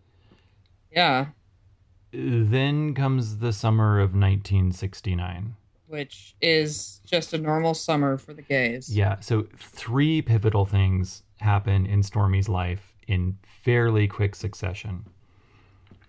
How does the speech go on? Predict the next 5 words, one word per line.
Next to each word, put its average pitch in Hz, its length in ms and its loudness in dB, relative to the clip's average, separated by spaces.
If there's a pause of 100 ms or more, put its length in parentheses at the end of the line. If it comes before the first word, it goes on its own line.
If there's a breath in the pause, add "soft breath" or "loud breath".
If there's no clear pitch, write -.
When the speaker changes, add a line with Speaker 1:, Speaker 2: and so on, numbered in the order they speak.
Speaker 1:
Okay. 202 280 0 (920)
Speaker 2:
The 110 140 2
first 104 320 0
was 156 140 0
Stonewall, 98 640 2